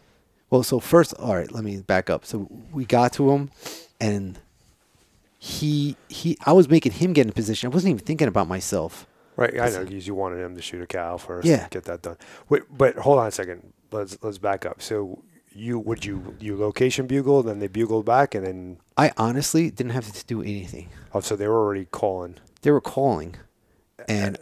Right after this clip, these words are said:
Speaker 2: and how did you get them? How are they coming to you? They
Speaker 1: 'Cause I
Speaker 2: just
Speaker 1: knew the spot. Like, I knew,
Speaker 2: Oh,
Speaker 1: I
Speaker 2: you
Speaker 1: knew
Speaker 2: kn-,
Speaker 1: where they're
Speaker 2: you
Speaker 1: gonna
Speaker 2: did
Speaker 1: go.
Speaker 2: go,
Speaker 1: Like, I kn-,
Speaker 2: okay.
Speaker 1: I know this area very well.
Speaker 2: Right,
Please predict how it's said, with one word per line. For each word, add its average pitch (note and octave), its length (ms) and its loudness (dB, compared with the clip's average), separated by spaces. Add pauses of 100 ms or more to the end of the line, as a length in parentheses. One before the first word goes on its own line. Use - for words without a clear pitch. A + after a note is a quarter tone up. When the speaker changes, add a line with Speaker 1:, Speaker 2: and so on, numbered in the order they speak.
(260)
Speaker 2:
and G2 140 -6
how G#2+ 140 -2
did G2+ 180 -8
you F#2+ 80 -8
get F#2+ 160 -6
them? F#2 240 -12
How F#2+ 160 -4
are F#2 160 -4
they F2+ 100 -6
coming F2+ 280 -10
to G2+ 120 -12
you? E2 160 -12
They F2+ 100 -10
Speaker 1:
'Cause F#3 140 6
I F3 60 10
Speaker 2:
just E3+ 120 8
Speaker 1:
knew G3 60 8
the C#3+ 100 6
spot. - 320 0
Like, A2+ 140 0
I C3+ 40 6
knew, D3 120 6
Speaker 2:
Oh, A#2+ 160 8
Speaker 1:
I - 80 2
Speaker 2:
you D#3 60 8
Speaker 1:
knew G3 80 8
Speaker 2:
kn-, F#3 60 12
Speaker 1:
where D#3+ 120 12
they're C3+ 140 8
Speaker 2:
you - 60 6
Speaker 1:
gonna A2+ 100 4
Speaker 2:
did B2 60 2
Speaker 1:
go. G2 120 6
Speaker 2:
go, G#2+ 60 2
Speaker 1:
Like, - 140 0
I C#3 120 6
kn-, C#3+ 220 2
Speaker 2:
okay. - 80 -6
Speaker 1:
I C#3+ 120 0
know C#3+ 280 6
this G#2+ 240 0
area F#2+ 280 0
very G2+ 240 0
well. F2+ 280 -2
Speaker 2:
Right, E2+ 240 0